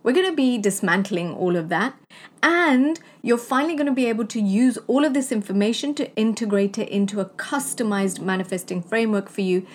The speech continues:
so you can honor this as part of your experience and step outside the mainstream manifesting narratives to redefine your own style,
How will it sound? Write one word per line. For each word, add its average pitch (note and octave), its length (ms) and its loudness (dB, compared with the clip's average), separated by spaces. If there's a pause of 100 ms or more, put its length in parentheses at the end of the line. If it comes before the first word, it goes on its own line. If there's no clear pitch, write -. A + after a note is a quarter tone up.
(120)
so - 140 -4
you A#3+ 240 4
can B3+ 220 -2 (280)
honor C4+ 300 4
this F3+ 380 -2 (220)
as G3+ 180 0
part - 280 0
of F#3 120 -4
your F#3+ 160 0
experience - 800 -2 (340)
and G#3+ 200 2
step - 340 -4
outside G#3+ 640 0
the G#3 60 0
mainstream G3+ 600 0
manifesting F3+ 560 -4
narratives F3+ 560 -2 (220)
to A#3 160 -2
redefine A3+ 800 0
your F#3+ 160 -2 (200)
own B3 360 4
style, F3 720 -2